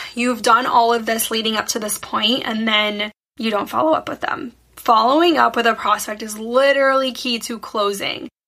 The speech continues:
It's not eager, it's not pushy, it's staying in front, in front of the bus, is that a thing? <laughs> But it's staying, like, front of mind for them to make a decision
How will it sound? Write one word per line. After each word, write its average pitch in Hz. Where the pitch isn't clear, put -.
It's 247
not 226
eager, 220
it's 214
not 214
pushy, 220
it's -
staying 269
in 330
front, -
in 240
front 233
of 233
the 214
bus, 220
is 254
that 220
a 262
thing? 262
<laughs> -
But 339
it's 320
staying, 330
like, 370
front 320
of 254
mind 240
for 247
them 220
to 220
make 226
a 214
decision 202